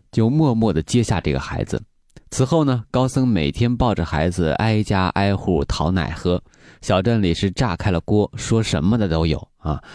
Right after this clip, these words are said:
高僧是被人指指点点，甚至是辱骂。一年之后呢，少女受不住内心的煎熬，承认孩子的父亲是另外一个人，与高僧无关。少女以及家人惭愧地找到高僧啊，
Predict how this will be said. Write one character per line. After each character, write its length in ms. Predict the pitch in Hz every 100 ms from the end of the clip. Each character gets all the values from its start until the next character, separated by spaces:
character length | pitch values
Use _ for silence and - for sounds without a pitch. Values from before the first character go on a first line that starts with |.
| -
高 180 | - 101
僧 200 | 95 101
是 120 | 98
被 180 | 90 90
人 180 | 76 87
指 240 | - 107 135
指 200 | 104 73
点 200 | 73 82
点， 200 | 78 71
甚 180 | 131 123
至 100 | 113
是 140 | 127
辱 300 | 113 117 90
骂。 240 | 147 170 - - _ _ _
一 120 | 196
年 200 | 190 170
之 120 | 175 196
后 220 | 190 170
呢， 160 | 147 143 - -
少 240 | - 185
女 200 | 127 95
受 240 | 90 165 131
不 100 | 120
住 160 | 131
内 240 | 127 139 110
心 180 | - 117
的 120 | 98
煎 240 | 127 120
熬， 280 | 107 64 71 - -
承 220 | - 92
认 160 | 107 95
孩 180 | - 76
子 140 | -
的 100 | 80
父 220 | 78 85
亲 180 | 80 73
是 160 | 71 80
另 220 | 90 90
外 180 | 85 73
一 80 | 65
个 140 | 67
人， 180 | 50 - _ _
与 160 | 90 80
高 260 | - 87
僧 220 | - 85
无 160 | 78 67
关。 200 | - 67 - - - -
少 320 | - - 190 139
女 240 | 110 113
以 180 | 113 107
及 160 | 110
家 320 | 110 156 143 131
人 220 | 92 95
惭 320 | - 85 110
愧 160 | - 101
地 100 | 92
找 180 | 67
到 140 | 65 92
高 220 | 90 82
僧 200 | - 73
啊， 200 | 71 78